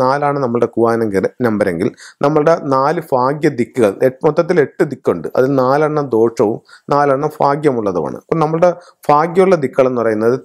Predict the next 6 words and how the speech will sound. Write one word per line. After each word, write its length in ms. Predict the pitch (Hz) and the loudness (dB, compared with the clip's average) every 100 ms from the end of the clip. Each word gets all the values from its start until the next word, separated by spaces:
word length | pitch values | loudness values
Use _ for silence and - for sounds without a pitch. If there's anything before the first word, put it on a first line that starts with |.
| 127 | -2
തെക്ക് 220 | - 175 139 | -2 -2 0
കിഴക്കും 380 | 101 98 - 139 _ - 120 | 0 0 -2 -8 _ -6 0
കിഴക്കും, 480 | 120 131 - 127 - - - - - 127 | 2 2 0 -8 -8 -16 -20 -20 -2 2
ആ, 20 | 120 117 117 117 120 117 - | 2 2 2 2 2 0 0
തെക്കും 360 | 131 131 147 143 - 127 | 0 2 0 0 -4 0
വടക്കും, 380 | 127 120 - | 0 0 -6